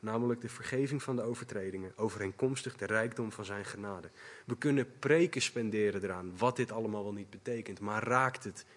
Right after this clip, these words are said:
jou nog? Als jij nog geen christen bent,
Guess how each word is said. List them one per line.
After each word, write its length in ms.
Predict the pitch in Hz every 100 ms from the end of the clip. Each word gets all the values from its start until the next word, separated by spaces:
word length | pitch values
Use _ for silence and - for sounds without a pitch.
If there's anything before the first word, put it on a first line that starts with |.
| _
jou 400 | 98 101 95 95 - - _ - _ -
nog? 340 | 104 92 - - _ _ _ _ _ _ _ _ _ _ _ _ _ _ _ _ _ _ _ _ - - - _
Als 120 | 135 127
jij 360 | 131 127 123 127 - - _ _ _ _ _ _ _ -
nog 160 | 131
geen 180 | - 160
christen 380 | 143 110 - 95
bent, 260 | 82 80